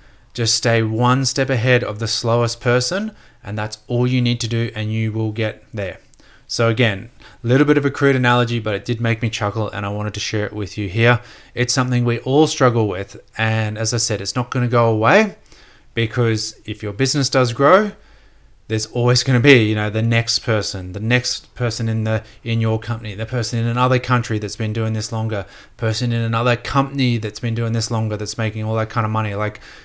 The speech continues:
we can run ourselves around in circles. Whatever you've achieved so far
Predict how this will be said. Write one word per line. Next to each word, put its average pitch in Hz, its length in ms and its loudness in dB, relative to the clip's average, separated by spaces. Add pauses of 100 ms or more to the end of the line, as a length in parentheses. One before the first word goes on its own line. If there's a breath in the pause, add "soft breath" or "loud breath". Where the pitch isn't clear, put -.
(140 loud breath)
we 113 100 -2
can 113 200 0
run 117 200 4
ourselves 120 420 2
around 110 400 0
in 104 160 -6
circles. 139 680 0 (760 soft breath)
Whatever 120 400 4
you've 139 260 0
achieved 123 500 -2
so 120 340 0
far 107 520 -4